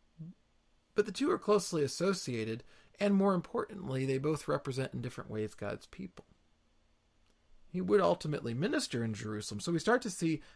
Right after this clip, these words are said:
a picture here of a messianic coming, that, that, that the Messiah is going to come and make things right. It's so much more than merely an exile's end. Something magnificent's going to come. And then we get to that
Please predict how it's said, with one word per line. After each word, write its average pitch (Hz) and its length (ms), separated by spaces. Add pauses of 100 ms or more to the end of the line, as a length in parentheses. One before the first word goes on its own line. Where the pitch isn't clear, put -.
a - 120
picture - 460
here 123 440 (560)
of 143 240
a 139 60
messianic 143 640
coming, 104 360
that, - 240
that, 127 220 (540)
that 127 140
the 127 60
Messiah 165 340
is 190 100
going 147 140
to 127 60
come 123 380 (360)
and 117 140
make 131 220
things 120 360
right. 107 240
It's 123 120
so 254 160
much 233 200
more 143 360 (240)
than 123 220
merely 135 340
an - 100
exile's 107 540
end. 104 180
Something 190 540
magnificent's 117 760
going 104 260
to - 60
come. - 220 (920)
And 185 100
then 262 120
we 285 80
get 233 220
to 170 80
that 156 280